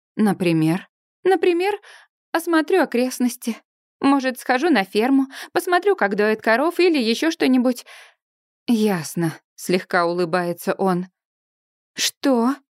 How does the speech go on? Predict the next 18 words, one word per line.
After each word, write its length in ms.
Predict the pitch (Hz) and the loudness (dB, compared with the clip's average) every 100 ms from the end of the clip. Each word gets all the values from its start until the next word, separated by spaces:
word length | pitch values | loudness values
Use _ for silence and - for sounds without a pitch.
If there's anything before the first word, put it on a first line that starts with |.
| _ - | _ -4
подозрительно 800 | 254 247 254 262 247 269 247 247 | -2 0 0 -2 -2 0 0 0
спрашиваю 680 | - 247 233 - 240 254 247 | 0 -2 -2 -2 0 0 2
я. 260 | 254 240 _ _ _ _ _ - | 0 -2 _ _ _ _ _ -2
"Как 240 | 349 339 | -2 0
это 200 | 330 330 | -2 0
понимать?" 600 | 330 330 339 226 180 - _ _ _ _ | 2 4 4 2 -2 -14 _ _ _ _
"То 120 | - 190 | -2 0
есть 200 | 190 - | 0 -2
ты 160 | 254 | -2
хочешь 460 | 240 202 208 185 160 | 0 -2 -2 -2 -2
заявиться 640 | 147 175 180 226 233 196 | 0 0 2 0 -2 -2
на 180 | 175 170 | 0 -2
ферму 520 | 165 180 233 240 202 | 0 -2 0 2 2
и 180 | 170 160 | 2 0
попросить 580 | 151 165 175 175 202 190 | -2 -2 -4 -2 -4 0
разрешения 760 | 180 170 175 165 196 196 190 | -2 0 -4 0 0 0 0
подоить 540 | 185 185 180 202 214 - | -2 -2 0 0 -2 -4
корову? 600 | 226 247 320 220 170 | -2 0 2 0 -2